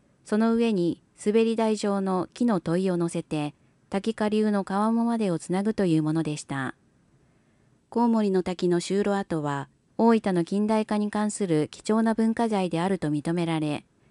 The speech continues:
県の史跡に指定されています。七月十七日に開館する文豪の史資料館では、コウモリの滝のジオラマを展示していますので、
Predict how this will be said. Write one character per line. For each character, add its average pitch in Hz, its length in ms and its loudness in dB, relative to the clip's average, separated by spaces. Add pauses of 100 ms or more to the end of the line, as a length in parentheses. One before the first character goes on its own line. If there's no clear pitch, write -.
(320)
県 220 200 2
の 175 100 2
史 - 220 -6
跡 196 140 -4
に 185 120 0
指 180 120 -6
定 170 200 -2
さ 170 140 -4
れ 165 100 -2
て 156 120 -4
い 151 100 0
ま 147 220 -2
す。 - 120 -18 (1300)
七 208 200 2
月 240 240 0
十 233 180 2
七 226 220 0
日 233 240 -2
に 208 140 0
開 180 200 -4
館 185 200 -2
す 170 160 -6
る 165 260 0 (160)
文 208 220 2
豪 226 160 2
の 220 140 0
史 - 100 -10
資 - 140 -8
料 220 180 2
館 190 220 -4
で 165 120 -2
は、 143 260 -4 (440)
コ 233 160 2
ウ - 20 4
モ 220 120 4
リ 190 80 2
の 180 120 0
滝 170 240 -4
の 190 140 0
ジ 170 120 -2
オ 185 100 0
ラ 208 100 -2
マ 202 200 -2
を 196 60 -2
展 190 220 -2
示 202 140 -2
し - 40 -10
て - 80 -6
い 190 140 0
ま 196 100 0
す - 140 -6
の 165 160 0
で、 147 280 -2